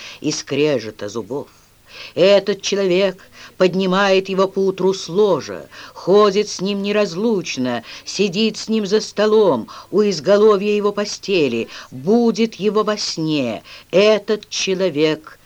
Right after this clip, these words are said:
Андрей Денисов. «Мщение!» — вскричал Владимир,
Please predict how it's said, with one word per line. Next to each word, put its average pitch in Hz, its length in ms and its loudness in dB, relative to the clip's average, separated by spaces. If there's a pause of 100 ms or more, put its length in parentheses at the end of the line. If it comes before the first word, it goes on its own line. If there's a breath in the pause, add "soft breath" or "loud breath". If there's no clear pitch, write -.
(200 soft breath)
Андрей 120 560 -6
Денисов. 120 600 -10 (840)
«Мщение!» — 104 1200 -2 (280 loud breath)
вскричал 113 600 -8
Владимир, 117 640 -8